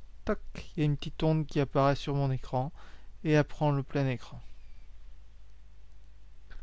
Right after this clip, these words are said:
Autre chose, donc je peux approcher ma fenêtre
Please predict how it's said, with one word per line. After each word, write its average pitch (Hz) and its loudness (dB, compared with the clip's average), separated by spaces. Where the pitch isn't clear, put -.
Autre 165 2
chose, - -2
donc 139 0
je 139 2
peux 165 6
approcher 165 4
ma 151 6
fenêtre 139 0